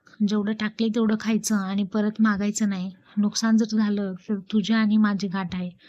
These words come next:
असं आता ती गोठ्यामध्ये असलेल्या गाईला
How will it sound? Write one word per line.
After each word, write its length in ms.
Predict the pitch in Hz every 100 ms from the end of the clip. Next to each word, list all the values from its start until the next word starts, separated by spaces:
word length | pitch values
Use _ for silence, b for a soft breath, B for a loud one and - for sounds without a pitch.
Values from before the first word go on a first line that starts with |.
| B B B B
असं 240 | 208 196 220
आता 200 | 220 226
ती 220 | 220 214 185 - _ -
गोठ्यामध्ये 560 | 214 214 220 226 226 226
असलेल्या 400 | 220 220 214 220
गाईला 460 | 208 196 214 190